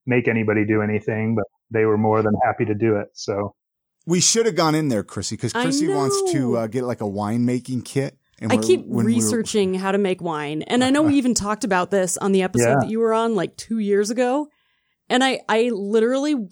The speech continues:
Speaker 3: went out. I was so excited about spring. I went out and picked a whole yard of dandelions.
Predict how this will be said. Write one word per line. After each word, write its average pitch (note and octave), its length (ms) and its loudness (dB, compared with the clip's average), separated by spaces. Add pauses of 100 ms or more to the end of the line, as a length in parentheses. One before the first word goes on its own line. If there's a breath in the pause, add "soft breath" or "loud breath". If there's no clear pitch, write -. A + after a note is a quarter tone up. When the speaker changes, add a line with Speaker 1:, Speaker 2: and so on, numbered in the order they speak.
(180)
Speaker 3:
went G#3 260 2
out. G3 160 0
I G3+ 80 2
was G3+ 160 0
so G#3+ 100 0
excited G3 420 -2
about F3+ 200 -2
spring. F#3 400 -2
I G3 100 0
went G3 200 2
out F#3+ 120 0
and F#3+ 100 -4
picked G3+ 220 -6
a F#3 60 -2
whole F#3+ 200 -4
yard F#3 320 0
of D#3+ 120 -6
dandelions. A#3 840 0